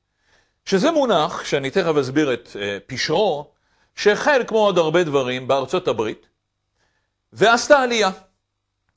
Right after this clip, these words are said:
עשתה עלייה, והיום מדברים על זה, עושים על זה כנסים על אזרחות דיגיטלית, כותבים ניירות עמדה, נכתבות היום במשרד החינוך הישראלי תוכניות לימודים עם שעה שבועית שנתית על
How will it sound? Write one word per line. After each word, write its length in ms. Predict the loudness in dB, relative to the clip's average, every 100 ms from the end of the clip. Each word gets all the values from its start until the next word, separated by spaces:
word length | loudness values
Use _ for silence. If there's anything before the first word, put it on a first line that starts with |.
| -2
עשתה 340 | -2 4 4 4
עלייה, 540 | 0 0 0 0 -2 2
והיום 360 | 4 4 2
מדברים 500 | -2 -2 -2 -4 -4
על 100 | -6
זה, 260 | -8 -10 -8
עושים 360 | -6 -6 -6 -6
על 80 | -4
זה 140 | -6
כנסים 580 | -8 -10 -6 -4 -4 -4
על 100 | -6
אזרחות 500 | -6 -6 -6 -8 -8
דיגיטלית, 760 | -8 -10 -6 -6 -6 -10 -16 _ _ _ _ _
כותבים 400 | -2 0 0 -2
ניירות 420 | 0 0 0 -2
עמדה, 580 | -8 -10 -2 0 0 -4 -8 _ _ -10
נכתבות 760 | -8 -6 0 2 4 2 -4 -6
היום 460 | 2 4 4 0 -4
במשרד 420 | -6 -4 -2 -2
החינוך 360 | -2 -6 -6 -4
הישראלי 720 | -6 -6 -4 -4 -4 -6 -10 _ _ _ -10
תוכניות 500 | -8 -4 -2 -2 -2
לימודים 680 | -2 -2 -2 -2 -4 -10 -18 _ -14
עם 120 | -6
שעה 400 | -2 2 2 2
שבועית 420 | -2 0 0 0
שנתית 600 | -8 -8 -6 -4 -4 -8 _ _ _ _ _ _ _ 2
על 260 | 4 4